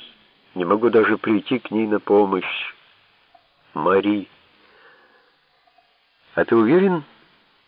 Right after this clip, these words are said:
что она в ней действительно нуждается? Она ведь могла узнать и потерять надежду. Ты прекрасно знаешь, что нет.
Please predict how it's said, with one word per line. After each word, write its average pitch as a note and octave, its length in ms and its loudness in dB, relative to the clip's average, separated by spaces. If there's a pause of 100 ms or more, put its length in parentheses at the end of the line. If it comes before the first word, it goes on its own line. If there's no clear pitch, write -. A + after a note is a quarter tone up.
(140)
что - 260 0
она A#2 180 4
в G#2 60 -4
ней A2 180 0
действительно G2+ 600 -2
нуждается? F2 920 -6 (720)
Она F2 160 0
ведь G#2 160 -2
могла A2+ 380 4
узнать F#2+ 600 0
и G#2+ 220 -2 (800)
потерять F2+ 400 0
надежду. G#2 520 -6 (2750)
Ты F2+ 140 -4
прекрасно G2+ 680 -2
знаешь, F#2+ 380 0
что - 160 -6
нет. F2+ 240 -4